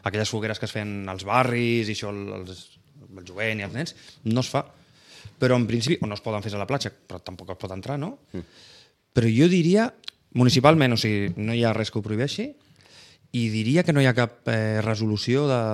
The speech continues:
Speaker 1: de Generalitat que ho prohibeixi, tampoc.
Speaker 2: Tot i que, tot i que no són un problema les fogueres, perquè, mm, és una tradició que, que s'ha anat perdent amb els, eh,
Speaker 1: Sí,
Speaker 2: amb el
Speaker 1: sí,
Speaker 2: temps.
Speaker 1: sí, ja, ja fa anys.
Speaker 2: Mhm.
Speaker 1: Jo no recordo l'últim any que, que em vaig veure alguna, però fa molts anys que no, que no es fan,
Speaker 2: D'acord.
Speaker 1: sí.
Speaker 2: Mhm.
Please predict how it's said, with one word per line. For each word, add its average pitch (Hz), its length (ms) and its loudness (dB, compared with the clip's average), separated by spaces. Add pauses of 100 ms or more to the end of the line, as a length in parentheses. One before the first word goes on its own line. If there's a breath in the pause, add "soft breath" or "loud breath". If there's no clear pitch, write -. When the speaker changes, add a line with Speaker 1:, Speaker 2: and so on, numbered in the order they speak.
(100)
Speaker 1:
de 104 100 -4
Generalitat 110 360 -4
que 151 60 -4
ho - 40 -6
prohibeixi, 104 380 -6
tampoc. 98 180 -8
Speaker 2:
Tot - 80 -6
i 120 60 -6
que, 139 80 -8 (160)
tot 131 100 -2
i 135 80 -6
que 139 80 0
no 117 260 -2
són 123 220 -4
un 113 80 -6
problema 113 320 -4
les 107 100 -6
fogueres, 127 380 -4
perquè, 113 480 -8
mm, 95 720 -10
és 117 140 -8
una 135 100 -4
tradició 117 400 -4
que, 120 140 0 (100)
que 107 80 -6
s'ha - 140 -2
anat 113 160 -8
perdent 76 340 -8
amb 73 80 -12
els, 73 200 -16
eh, 90 200 -14
Speaker 1:
Sí, 139 220 6
Speaker 2:
amb 147 100 0
el - 60 -10
Speaker 1:
sí, 143 80 -2
Speaker 2:
temps. - 80 -4
Speaker 1:
sí, 151 180 0
ja, 110 160 2
ja 117 140 4
fa 127 160 8
anys. 139 240 2
Speaker 2:
Mhm. 113 160 -4
Speaker 1:
Jo 120 100 6
no 160 80 6
recordo 120 320 4
l'últim 117 320 0
any 110 160 -2
que, 107 240 -2
que 104 80 -6
em 110 60 -4
vaig 107 180 -2
veure 107 140 -2
alguna, 120 180 -2
però 120 160 -2
fa 113 60 -2
molts 120 180 0
anys 139 140 -6
que 131 80 -6
no, 107 320 -6
que 107 60 -8
no 104 100 -6
es 82 80 -6
fan, 101 160 -4
Speaker 2:
D'acord. 101 260 -6
Speaker 1:
sí. - 240 -16
Speaker 2:
Mhm. 90 220 -10